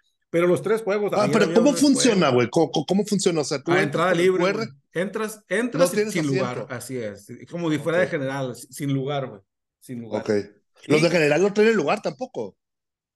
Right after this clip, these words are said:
Speaker 1: si tie-, todo tiene lugar, o sea, todo es numerado, pero, pues, sí entras y entras nomás sin lugar, güey, o sea, nomás ahí donde te quieras acomodar, pues. Y yo creo, güey, que, pues, no mames, toda la gente, güey,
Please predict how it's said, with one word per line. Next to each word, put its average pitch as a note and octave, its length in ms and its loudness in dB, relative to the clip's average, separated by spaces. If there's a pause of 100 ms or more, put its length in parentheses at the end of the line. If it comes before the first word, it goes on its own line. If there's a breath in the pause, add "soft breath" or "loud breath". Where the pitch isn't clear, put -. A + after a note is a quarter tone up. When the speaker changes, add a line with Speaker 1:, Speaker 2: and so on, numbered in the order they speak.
Speaker 1:
si E3+ 200 -12
tie-, F3+ 240 -8
todo B3 180 -2
tiene C4 180 -4
lugar, B3 480 -4
o D#3 60 -12
sea, D#3 320 -4
todo A3+ 240 -2
es B3+ 60 -8
numerado, B3+ 500 -2
pero, A3 240 -6
pues, D#3 140 -12
sí G3+ 100 -6
entras A3+ 320 -6
y F#3+ 60 -6
entras G3 200 -10
nomás F3+ 240 -10
sin G#3+ 120 -12
lugar, A3+ 260 -12
güey, C4+ 180 -18
o G3+ 60 -20
sea, F3+ 160 -8
nomás E3 260 -8
ahí F#3+ 100 -8
donde G3 200 -8
te D3+ 80 -16
quieras F3 220 -6
acomodar, C3 480 -10
pues. D3+ 180 -20 (540)
Y F3 480 -6
yo D3 260 -10
creo, D3+ 280 -6
güey, C#3+ 200 -6
que, B2 220 -14
pues, - 400 -20 (180)
no C3+ 120 -18
mames, D3+ 340 -20
toda A3 220 -6
la G3 60 -6
gente, A#3 280 -6
güey, G3 180 -10